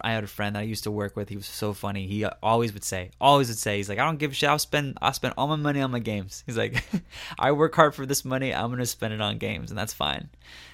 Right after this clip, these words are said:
And, uh, and he, and he, he owned it, and I, I think that's totally great. I think that we definitely live in a time where that's totally fine and okay, honestly. Um, people spend money on the dumbest shit, so,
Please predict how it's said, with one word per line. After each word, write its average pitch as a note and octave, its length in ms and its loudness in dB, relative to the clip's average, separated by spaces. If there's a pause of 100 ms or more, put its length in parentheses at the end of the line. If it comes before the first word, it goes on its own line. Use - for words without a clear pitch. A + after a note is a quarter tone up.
(180)
And, A2 360 0
uh, G#2 340 2
and G#2+ 100 -4
he, A#2 220 -2
and G#2+ 160 -4
he, A2 320 0
he A2+ 160 -2
owned G#2+ 300 0
it, G2 240 0
and G2+ 120 -4
I, G2+ 240 0
I G#2 120 -2
think A#2+ 180 -8
that's - 300 -4
totally G2+ 260 -2
great. G2+ 320 -2
I A#2 60 -8
think G2 180 -6
that G2 160 -6
we G#2 80 -6
definitely G2+ 540 -4
live A2+ 320 0
in G#2+ 80 -2
a G#2 60 -2
time A#2+ 520 0
where A2 180 0
that's A2+ 280 4
totally A2 340 2
fine G#2 340 -2
and G2 120 -2
okay, F#2+ 460 -2 (340)
honestly. F#2+ 680 -4 (360)
Um, G2 320 -4
people A2+ 280 -4
spend G#2 360 0
money G2+ 240 -2
on G2 100 -4
the G2+ 80 -4
dumbest G#2 560 0
shit, - 460 -2
so, F#2 480 -2